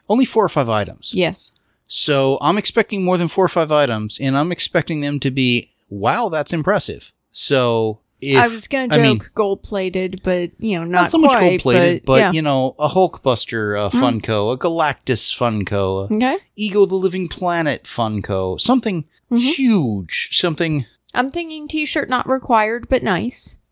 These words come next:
Speaker 1: I'm thinking t-shirts required for a hundred and fifty.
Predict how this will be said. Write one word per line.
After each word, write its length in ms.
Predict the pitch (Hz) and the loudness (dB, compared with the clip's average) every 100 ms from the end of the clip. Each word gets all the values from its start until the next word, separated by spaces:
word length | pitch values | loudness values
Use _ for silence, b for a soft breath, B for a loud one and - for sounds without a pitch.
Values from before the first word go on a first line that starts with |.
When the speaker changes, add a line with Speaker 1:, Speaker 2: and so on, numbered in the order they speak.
| _ _ | _ _
Speaker 1:
I'm 400 | 208 311 392 370 | -8 -2 0 0
thinking 300 | - 240 190 | 0 0 0
t-shirts 400 | - 147 - 110 | -4 -4 -4 -4
required 400 | 107 113 98 92 | -4 2 2 0
for 120 | - 98 | -2 -4
a 40 | |
hundred 220 | 98 80 | -4 -6
and 100 | 85 | -8
fifty. 380 | - 87 60 - | -10 -12 -14 -20